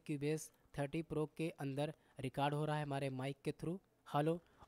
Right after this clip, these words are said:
और कर्सर आपका फिर से वहीं से आ जाएगा, फिर से आपका स्टार्ट हो जाएगा। अगर इसको आप मान लीजिए, इसको अगर आप लॉक नहीं करते हो, मान लीजिए आपको इतना ही सुनना है, सिर्फ इतना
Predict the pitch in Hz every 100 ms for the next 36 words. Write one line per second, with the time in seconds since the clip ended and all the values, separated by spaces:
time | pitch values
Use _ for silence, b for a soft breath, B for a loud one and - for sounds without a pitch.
0 | - 170 - 185 208 202 185 202 190 170
1 | 196 175 170 - 170 151 151 156 175 175
2 | 160 160 143 143 131 143 120 123 127 120
3 | 120 117 B B B 131 175 185 - 202
4 | 190 180 185 175 208 226 _ _ _ -
5 | - - 180 180 185 175 165 170 165 160
6 | 143 - 160 170 156 156 160 160 - 175
7 | - 185 196 190 - 139 131 120 170 202
8 | - 156 - 143 123